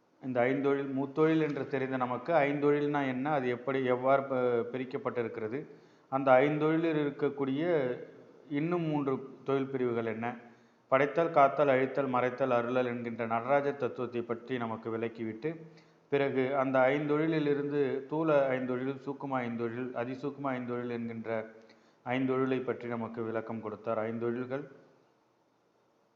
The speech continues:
தூல ஐந்தொழில்,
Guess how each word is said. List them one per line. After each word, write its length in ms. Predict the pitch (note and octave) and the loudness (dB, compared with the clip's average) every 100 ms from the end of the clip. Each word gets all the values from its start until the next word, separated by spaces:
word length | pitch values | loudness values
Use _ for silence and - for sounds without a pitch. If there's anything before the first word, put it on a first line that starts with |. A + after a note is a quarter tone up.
| _ _ _ _ _ _ _ _ _ _ _ _ _ _ _ _ _ _ _ _ _ _ | _ _ _ _ _ _ _ _ _ _ _ _ _ _ _ _ _ _ _ _ _ _
தூல 120 | E3 E3 | 4 8
ஐந்தொழில், 440 | D3+ C#3+ C#3+ D3+ | 8 6 2 2